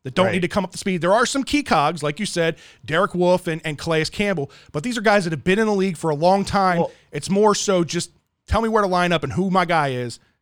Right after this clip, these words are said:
Speaker 1: and they'll be able to figure it out. Rookies,
Speaker 2: Yeah.
Speaker 1: it's a big learning
Speaker 2: I, I would
Speaker 1: curve.
Speaker 2: say rookies is where it's gonna hurt the most, but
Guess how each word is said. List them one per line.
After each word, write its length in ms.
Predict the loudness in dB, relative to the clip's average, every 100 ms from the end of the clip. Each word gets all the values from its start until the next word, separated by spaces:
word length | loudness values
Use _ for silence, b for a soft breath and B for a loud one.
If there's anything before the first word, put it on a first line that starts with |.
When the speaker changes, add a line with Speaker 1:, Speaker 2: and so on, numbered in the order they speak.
| _ -6
Speaker 1:
and 140 | 0
they'll 100 | 2
be 80 | 2
able 120 | 0
to 60 | -4
figure 280 | -8 -8 -8
it 80 | -10
out. 240 | -10 2
Rookies, 180 | 2 4
Speaker 2:
Yeah. 160 | 0 -2
Speaker 1:
it's 120 | -4
a 80 | -6
big 440 | -6 -4 -2 -2
learning 300 | -2 -4 -4
Speaker 2:
I, 60 | -4
I 40 |
would 20 | -4
Speaker 1:
curve. 40 |
Speaker 2:
say 180 | -2 -4
rookies 500 | -4 -4 -4 -6 -8
is 80 | -8
where 160 | -6 -4
it's 120 | -6
gonna 180 | -10 -8
hurt 220 | -8 -10
the 60 |
most, 420 | -10 -8 -8 -10 -10
but 220 | -10